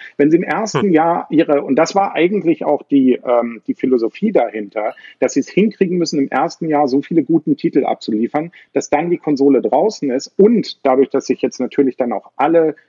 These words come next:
Speaker 1: Teams von Nintendo nur noch auf Switch konzentrieren können, ähm, kommt natürlich auch in den darauffolgenden Jahren, ähm, deutlich mehr Output. Aber um mal zurückzukommen auf die Third Parties,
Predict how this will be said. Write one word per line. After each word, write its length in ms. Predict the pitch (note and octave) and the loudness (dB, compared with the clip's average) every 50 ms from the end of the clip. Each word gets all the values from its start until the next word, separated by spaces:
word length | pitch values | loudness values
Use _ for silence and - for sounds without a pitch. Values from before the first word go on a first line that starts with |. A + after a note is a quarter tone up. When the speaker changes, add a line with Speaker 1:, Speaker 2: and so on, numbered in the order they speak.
| _ _ - | _ _ -6
Speaker 1:
Teams 400 | - F3+ F#3 F#3+ E3+ C3 - - | 0 4 4 4 4 2 0 -4
von 240 | - - D3+ D#3+ D#3+ | -6 -4 -4 -2 0
Nintendo 480 | D3+ C3 A#2+ - C#3 C#3 C3+ A2+ G#2 G#2+ | -2 -2 -2 -2 -2 0 2 2 2 2
nur 280 | A2 A#2+ C3+ D#3 F#3+ | 2 2 4 4 4
noch 200 | G3 F#3 C#3 - | 4 2 -2 -4
auf 280 | - - B2 A#2+ A2 - | -4 -2 -2 -2 -2 -4
Switch 400 | - - - C#3 C#3+ C#3+ - - | -12 -6 0 0 0 0 0 -10
konzentrieren 640 | - C#3 B2+ G2+ G#2+ G#2+ - - G3 A3+ G#3 - | -6 -6 -6 -4 -6 -8 0 2 2 2 2 -2
können, 400 | - - G#2+ G#2 A2+ A#2 C#3 D#3+ - - - - _ _ - | -4 -4 -4 -2 -2 -2 -4 -6 -8 -20 -20 -20 _ _ -2
ähm, 280 | - C3+ C#3 C3+ B2+ - | 0 2 2 2 0 0
kommt 240 | - - - - | -2 -4 -4 -4
natürlich 280 | A#2+ C3 - D3 C#3+ D3 | -12 -2 0 0 2 2
auch 140 | C#3 C3+ - | 0 0 2
in 80 | C#3+ | 0
den 100 | C3 C3 | 0 2
darauffolgenden 680 | A#2+ A#2 G#2+ B2+ E3+ E3+ - D3+ B2+ A2 A2+ A2+ A2 G#2+ | 2 2 2 2 0 -2 0 0 0 0 0 -4 -4 -2
Jahren, 360 | A2 G#2+ A2 A#2+ A#2+ B2 A#2 - | -2 0 0 0 -2 -2 -4 -4
ähm, 240 | - B2 B2 B2 A#2+ | -2 0 2 2 4
deutlich 360 | A#2 B2 B2 B2 - A2 - | 4 2 2 2 -2 -6 -6
mehr 180 | B2 A#2 G#2+ - | -4 -4 -4 0
Output. 360 | A#2+ C#3 C#3 - - G#2 F2+ | 0 0 0 0 -2 -4 -2
Aber 320 | - - A#2+ A#2 A2+ - _ _ _ _ - | 0 0 0 0 0 -2 _ _ _ _ -2
um 120 | E3 D#3 | -2 0
mal 140 | D#3+ D3 A#2+ | 0 -2 -2
zurückzukommen 560 | - A#2 D#3 F#3 - - D#3+ - - C#3+ C#3 | 0 0 -2 -2 -2 -4 -8 -4 -2 -2 -2
auf 100 | - - | -2 0
die 100 | - B2+ | -2 -2
Third 260 | - - C#3+ F3+ F#3 - | 0 0 -2 -2 -2 -2
Parties, 360 | - A2+ G2+ A2 G#2+ - | -6 -6 -4 -4 -8 -10